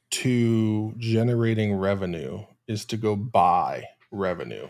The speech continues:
So you go acquire a company that does something similar. And the easiest thing for them to do to generate fifty million dollars is to go buy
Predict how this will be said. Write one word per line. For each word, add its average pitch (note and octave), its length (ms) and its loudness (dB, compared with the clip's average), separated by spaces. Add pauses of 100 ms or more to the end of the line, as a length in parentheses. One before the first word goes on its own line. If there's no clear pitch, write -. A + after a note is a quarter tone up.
(160)
So - 180 -6
you G#2+ 220 0
go G#2+ 200 0
acquire A#2 720 2
a A#2 80 0
company F#2 600 -4 (440)
that A2 140 -4
does A2+ 280 0
something G#2 420 -2
similar. D#3+ 800 0 (2000)
And G#2+ 440 4
the B2+ 280 -4
easiest D#3+ 440 6
thing C3+ 200 6
for A#2 100 0
them A#2 220 4
to C#3+ 60 0
do A#2 340 0
to A2+ 120 -4
generate A2+ 440 2
fifty A#2 280 -2
million G#2+ 280 0
dollars G#2 680 0 (420)
is A#2+ 240 -2
to A#2+ 100 -2
go G#2+ 300 2
buy A2 760 6